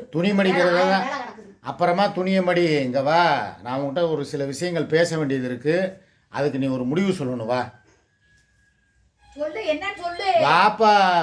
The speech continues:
Speaker 1: பேச
Speaker 2: எனக்கு
Speaker 1: வேண்டியது
Speaker 2: என்ன
Speaker 1: இருக்குன்னு
Speaker 2: துணி மடிக்கிறது,
Speaker 1: சொல்றேன்.
Speaker 2: எல்லாம் மடிச்சு வைக்கணும், மிஷின்ல து-, துணி துவைச்சு த-, காய போடணும், இதுல மிஷின்ல வேற திருப்பி துணி அள்ளி எல்லாம் போட்டு வைக்கணும்.
Speaker 1: அதெல்லாம்
Speaker 2: உனக்கு என்ன வேலை,
Speaker 1: போட்டுக்கலாம்.
Speaker 2: வெட்டி பயலுக்கு உனக்கு என்ன?
Speaker 1: எனக்கு ஒரு முக்கியமான விஷயம், அதுக்காக தான் உன்னை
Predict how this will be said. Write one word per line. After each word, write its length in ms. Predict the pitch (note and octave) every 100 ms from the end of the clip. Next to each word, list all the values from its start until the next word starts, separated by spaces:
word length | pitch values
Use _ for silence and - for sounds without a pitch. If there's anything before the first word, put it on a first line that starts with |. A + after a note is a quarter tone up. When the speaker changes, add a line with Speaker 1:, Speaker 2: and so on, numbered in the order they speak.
| D3
Speaker 1:
பேச 180 | E3 F#3
Speaker 2:
எனக்கு 100 | G3
Speaker 1:
வேண்டியது 220 | F#4 E3
Speaker 2:
என்ன 80 | E3+
Speaker 1:
இருக்குன்னு 260 | E3 E3
Speaker 2:
துணி 80 | D#3
மடிக்கிறது, 220 | C4+ D4+
Speaker 1:
சொல்றேன். 160 | D#4+ E3+
Speaker 2:
எல்லாம் 160 | C#3 E4
மடிச்சு 220 | - F4+
வைக்கணும், 340 | - E4+ F#4+ E4
மிஷின்ல 300 | G4 G4+ F4+
து-, 400 | F4 D#4+ D4+ C#4+ E4
துணி 180 | F#4+ G4
துவைச்சு 240 | E4 E4 -
த-, 60 | - D4+
காய 220 | F4 F#4+ D#4
போடணும், 400 | D4+ E4 F#4 F4 D4 - _ _
இதுல 180 | B3 G4 F4+ D#4 C#4+ C4+ C4 C4 B3 C4
மிஷின்ல 320 | D4+ G#4+ F#4+ D#4+
வேற 60 | D#4+ E4
திருப்பி 200 | F4+ E4
துணி 160 | D#4+ E4+
அள்ளி 180 | D4+ D#4+ D4 D4
எல்லாம் 180 | D#4 D4+
போட்டு 200 | D4+ D#4+
வைக்கணும். 380 | C#4 C4+ D4+ F4 - _ _ -
Speaker 1:
அதெல்லாம் 280 | B2 D3 D#3
Speaker 2:
உனக்கு 40 | E3+
என்ன 120 | F3+ F#3
வேலை, 200 | - -
Speaker 1:
போட்டுக்கலாம். 220 | D3+ F3+
Speaker 2:
வெட்டி 180 | F3+ C4
பயலுக்கு 260 | D#4 D4 C#4
உனக்கு 180 | C#4 D#4
என்ன? 160 | D#4+ C4+ - - B2+
Speaker 1:
எனக்கு 180 | D3 C#3
ஒரு 80 | C#3+ C#3
முக்கியமான 500 | F#3 F#3 F#3 G3 F#3+
விஷயம், 320 | D3+ D#3 F3
அதுக்காக 280 | D3+ D3 D#3 D#3+
தான் 100 | E3+
உன்னை 100 | D3